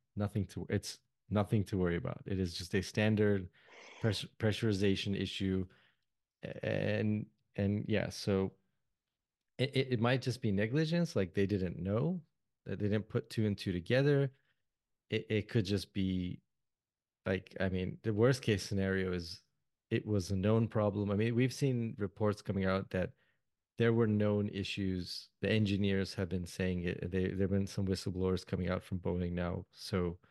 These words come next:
yeah, it's not good. It's not good. Um, and the fact that there are problems with, at the factory is highlighted by the fact that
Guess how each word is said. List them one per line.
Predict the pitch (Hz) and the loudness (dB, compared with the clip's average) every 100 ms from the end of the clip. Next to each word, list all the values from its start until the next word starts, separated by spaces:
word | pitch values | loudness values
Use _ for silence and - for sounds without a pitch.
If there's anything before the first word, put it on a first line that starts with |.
| _ - _ _ _ _ _ _ _ _ - | _ -20 _ _ _ _ _ _ _ _ -4
yeah, | 110 | -2
it's | - - | -2 0
not | 120 143 - | 2 2 2
good. | 135 120 - - _ | 0 0 -6 -18 _
It's | - 98 - | -6 -4 -4
not | 107 127 - | -4 -4 -2
good. | 120 127 _ _ _ _ _ _ - | -6 -6 _ _ _ _ _ _ -4
Um, | 98 95 95 - _ _ _ _ _ _ - | 0 2 0 -4 _ _ _ _ _ _ -4
and | 113 | 0
the | |
fact | 107 123 127 | 2 2 2
that | 113 | 2
there | 107 | 2
are | |
problems | 95 113 104 104 92 | 2 0 2 0 -4
with, | 95 101 - - | -6 -6 -8 -6
at | 98 - | -6 -4
the | |
factory | 90 139 135 - 107 98 92 95 _ _ _ _ _ - | -2 0 0 2 2 2 0 -4 _ _ _ _ _ -2
is | 98 | 0
highlighted | 85 107 107 104 101 92 | 2 2 4 4 2 0
by | 95 | 0
the | 87 | 0
fact | 92 - 95 92 - | -2 -2 -2 -4 -4
that | 92 90 | -4 -4